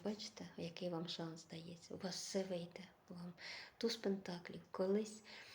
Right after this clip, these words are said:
м, казали так, що в старину, коли робили розклади, да, коли випадав туз пентаклів, казали: "Все,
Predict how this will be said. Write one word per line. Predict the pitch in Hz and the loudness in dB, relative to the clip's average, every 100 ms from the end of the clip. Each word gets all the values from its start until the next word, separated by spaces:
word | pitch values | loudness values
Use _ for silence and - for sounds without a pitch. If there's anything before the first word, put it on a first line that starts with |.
| - - - | -16 -8 0
м, | 190 185 185 180 190 - - | 2 2 2 0 0 -2 0
казали | 196 196 196 | 2 4 2
так, | 196 180 - | 2 -2 0
що | - | 0
в | 175 | -2
старину, | - 185 185 190 202 190 | 2 4 4 6 6 4
коли | - 180 180 | -2 2 2
робили | 175 175 170 165 170 | 6 6 8 6 4
розклади, | - - 247 233 202 | 0 4 6 6 2
да, | 185 208 - | 2 0 0
коли | 185 185 | 0 0
випадав | 190 175 175 180 175 | 0 0 0 0 0
туз | 175 - | -2 -2
пентаклів, | - 170 202 202 196 165 | -2 0 0 0 0 -2
казали: | 175 180 170 | 0 0 0
"Все, | 170 - | -2 -6